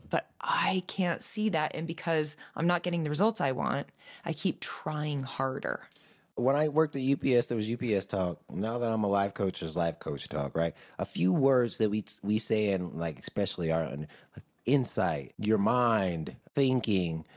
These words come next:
Speaker 2: Like, these are words that me and Demi, like, we say to each other, we completely understand what they say,
Speaker 1: <laughs>
Speaker 2: what we saying to each other. Like, we could get in a group of coaches right here. We'd be like, "Well, oh, yeah,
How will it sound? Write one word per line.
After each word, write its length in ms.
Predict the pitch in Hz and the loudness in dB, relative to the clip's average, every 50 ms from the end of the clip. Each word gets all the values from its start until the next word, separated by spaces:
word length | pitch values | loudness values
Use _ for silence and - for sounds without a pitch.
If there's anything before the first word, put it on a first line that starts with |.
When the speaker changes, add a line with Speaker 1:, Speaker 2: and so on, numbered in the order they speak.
| - - | -6 -2
Speaker 2:
Like, 120 | 107 117 | -2 2
these 200 | 135 170 190 175 | 4 4 4 4
are 60 | 175 156 | 4 4
words 380 | 135 147 147 143 143 139 127 | 6 6 6 6 4 2 2
that 320 | 120 117 113 107 101 98 95 | 0 0 2 2 0 0 0
me 180 | 127 147 143 | 0 0 2
and 100 | 127 117 | 0 0
Demi, 280 | 113 127 120 113 107 101 | 2 0 2 2 2 2
like, 160 | 95 90 87 | 2 2 2
we 140 | 101 127 135 | 0 0 0
say 200 | - - 123 123 | 0 0 0 2
to 60 | 117 | 2
each 180 | 113 113 101 - | 2 0 2 2
other, 240 | 113 104 98 98 92 | 0 2 2 2 2
we 200 | 104 127 117 101 | 2 2 2 0
completely 760 | - - - 95 85 - - 98 101 104 101 98 92 90 90 | -2 -6 -8 -8 -6 -4 -2 0 2 2 2 2 2 2 2
understand 460 | 90 87 87 78 - 90 90 87 85 | 2 0 -2 -2 -2 0 0 0 0
what 100 | 80 80 | 0 -2
they 140 | - 82 80 | -2 -2 -2
say, 180 | - 101 80 | 0 0 0
Speaker 1:
<laughs> 260 | - 98 98 170 - 87 | 0 0 -2 -2 -2 0
Speaker 2:
what 200 | 98 104 104 101 | 2 4 4 4
we 100 | 107 101 | 2 0
saying 280 | - 104 98 92 82 | 0 0 0 0 0
to 40 | 82 | -4
each 160 | 80 76 - | -6 -4 -4
other. 220 | 78 - - - 95 - - - - - - - - | -4 -4 -4 -6 -10 -14 -16 -20 -20 -18 -8 -4 -2
Like, 100 | 95 90 | 0 2
we 160 | 104 151 175 | 4 4 4
could 100 | 160 120 | 4 4
get 80 | 127 139 | 4 4
in 100 | 127 120 | 4 4
a 60 | 101 | 2
group 220 | 92 131 147 156 | 4 6 6 6
of 200 | 113 110 95 - | 6 2 0 2
coaches 380 | - - 165 147 - 104 98 98 | 2 2 2 2 2 -2 -2 0
right 180 | 107 104 117 117 | 2 2 2 4
here. 300 | 110 151 156 123 104 98 | 4 4 6 6 6 4
We'd 160 | 110 143 135 | 4 4 4
be 80 | 117 110 | 4 4
like, 160 | 107 104 104 | 4 4 2
"Well, 200 | 113 131 156 143 - - - - | 2 2 2 0 0 -4 -8 -2
oh, 280 | - 202 208 202 196 190 | 2 4 4 4 4 2
yeah, 460 | 190 190 190 190 185 185 180 180 170 | 2 2 2 2 2 2 2 2 0